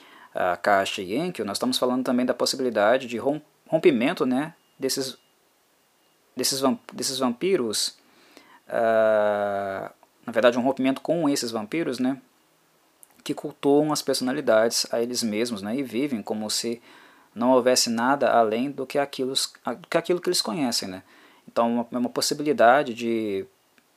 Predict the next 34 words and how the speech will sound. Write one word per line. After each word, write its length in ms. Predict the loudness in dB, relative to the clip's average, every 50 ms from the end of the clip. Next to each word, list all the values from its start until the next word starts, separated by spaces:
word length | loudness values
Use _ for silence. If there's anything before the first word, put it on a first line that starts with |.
| _ _ _ _ _ _ _ _ _ _ _ _
ah, 460 | 2 2 4 4 4 4 4 2 0 -2
contato 600 | -4 -4 -4 -2 2 4 6 6 6 4 0 -6
com 260 | -6 -4 0 2 4
algo 280 | 4 4 4 2 0
que 140 | -10 -6 -6
os 160 | -4 -4 -2
transcende 600 | 0 -2 -2 -2 -2 -2 -2 -2 -2 -2 -4 -4 -4
de 40 | -6
alguma 240 | -6 -6 -8 -10
forma, 340 | -10 0 2 2 2 2 -4
que 100 | -12 -10
está 200 | -8 -2 -2 0
para 200 | 0 2 2 2
além 280 | 4 2 2 0 -2 -2
deles 320 | -2 -2 -2 -4 -4 -8 -8
e 40 |
não, 300 | -6 -4 -4 -4 -6 -8 -12 _ -20 -20 -20 -20 -20 -20 -20 -20 _ _
ah, 300 | _ -4 -2 0 2 2 0
apenas 400 | 0 -2 -2 0 0 0 0 0
aquilo 520 | -2 -2 -4 -8 -4 -4 -2 -2 -2 -4
que 120 | -4 -4 -4
eles 240 | -4 -4 -4 -6
acreditam 480 | -6 -6 -6 -6 -6 -6 -8 -6 -6 -6
que 140 | -6 -8 -4
conheçam, 720 | -2 -2 -2 0 -2 -2 -2 -2 -2 -2 -4 -4 -6 -12 -16 _ _
né, 200 | -8 -8 -6 -6
sobre 320 | -6 -6 -6 -6 -6 -4
o 60 | -6
mundo, 380 | -4 -4 -4 -4 -2 -4 -4 -6
sobre 240 | -8 -8 -6 -4 -2
as 140 | -4 -4
coisas, 580 | -2 -2 -2 -2 -2 -4 -6 -6 -8 -8 -8 -10 -18 -20 -20 -20 _ _ _ _
né? 360 | -10 -8 -6 -6 -6 -8 -10 -14
Então, 640 | -16 -2 0 0 2 2 0 0 -2 -6 -10 -14